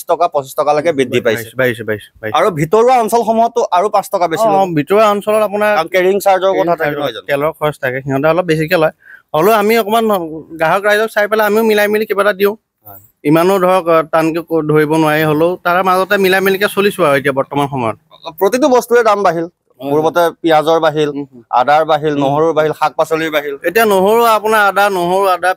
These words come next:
Speaker 2: পিঁয়াজ, এতিয়া আপোনাৰ দাম বাঢ়িয়ে আছে, দাম কমাই নাই।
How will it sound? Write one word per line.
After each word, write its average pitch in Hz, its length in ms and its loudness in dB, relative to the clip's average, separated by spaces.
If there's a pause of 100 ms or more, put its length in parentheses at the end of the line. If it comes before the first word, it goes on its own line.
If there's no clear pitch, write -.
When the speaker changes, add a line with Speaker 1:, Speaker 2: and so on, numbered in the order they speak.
(120)
Speaker 2:
পিঁয়াজ, 175 260 -2 (680)
এতিয়া 165 200 2
আপোনাৰ 165 280 2
দাম 151 220 0
বাঢ়িয়ে 135 320 2
আছে, 156 200 -4
দাম 139 220 -4
কমাই 135 320 -2
নাই। 135 160 -8